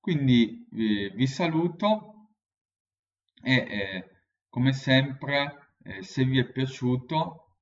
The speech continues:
mettete un mi piace sulla nostra pagina Facebook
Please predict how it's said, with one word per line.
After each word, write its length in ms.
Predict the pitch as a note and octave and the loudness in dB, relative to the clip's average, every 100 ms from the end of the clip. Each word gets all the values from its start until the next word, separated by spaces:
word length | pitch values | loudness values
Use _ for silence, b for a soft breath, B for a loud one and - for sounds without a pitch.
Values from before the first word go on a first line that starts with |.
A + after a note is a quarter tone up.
| - | -8
mettete 560 | A2 - B2+ A#2+ - | -8 -4 -2 0 -2
un 300 | A2 G#2+ G#2 | -2 -2 0
mi 180 | G#2+ A2 | -2 -2
piace 760 | - A2+ G#2+ G#2+ - C#3 D3 - _ _ _ _ _ | 0 0 0 -4 -8 -6 -6 -10 _ _ _ _ _
sulla 520 | _ - G#2+ G#2 G2 G2 | _ -6 -4 -2 -2 -4
nostra 360 | A#2 - G#2 | -4 -6 -10
pagina 440 | - G#2+ G#2 A2 B2+ | -4 -4 -2 -2 -2
Facebook 1120 | - A#2 B2 B2+ C3 D#3 D#3 - E3 - - | -2 0 0 -2 -4 -4 -6 -8 -8 -8 -18